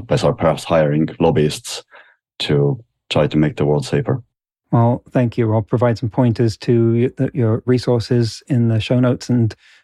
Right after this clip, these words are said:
Speaker 2: afterwards. Jan Talon, it has been a great privilege having you on the show. Thank you for taking the time to talk with us, and thank you for everything you've done to help guide us on the straight and narrow towards a better future.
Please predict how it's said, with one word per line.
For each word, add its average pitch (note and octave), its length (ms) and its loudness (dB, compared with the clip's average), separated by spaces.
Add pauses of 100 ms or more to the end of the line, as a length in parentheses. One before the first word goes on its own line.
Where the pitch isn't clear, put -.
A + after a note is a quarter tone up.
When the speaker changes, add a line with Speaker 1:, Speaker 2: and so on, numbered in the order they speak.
(120)
Speaker 2:
afterwards. A#2 580 0 (320)
Jan C3+ 220 2
Talon, B2 460 2
it C3+ 140 0
has A#2 200 2
been B2 400 2 (380)
a B2 80 0
great C3 380 0
privilege C#3+ 400 -2
having B2+ 260 0
you A#2+ 100 0
on A#2 100 0
the A2+ 80 -2
show. B2+ 240 2
Thank C3+ 380 -2
you B2+ 140 0
for A#2+ 500 0 (120)
taking B2 300 0
the G#2+ 80 -2
time A#2 340 2
to A2 440 2 (140)
talk - 280 -2
with C#3 140 2
us, C#3 200 0
and A2+ 200 0
thank B2+ 260 -2
you B2 100 2
for A#2 320 0 (580)
everything C3+ 400 0
you've A#2 200 0
done A#2 520 0
to A#2 580 2 (140)
help A#2 340 -2
guide A2+ 300 0
us - 280 -4
on C3 180 0
the A2 60 2
straight A2 320 -2
and A2 80 2
narrow A2 300 2
towards A2 300 -2
a G#2+ 40 -4
better G#2 200 -2
future. A2+ 440 -4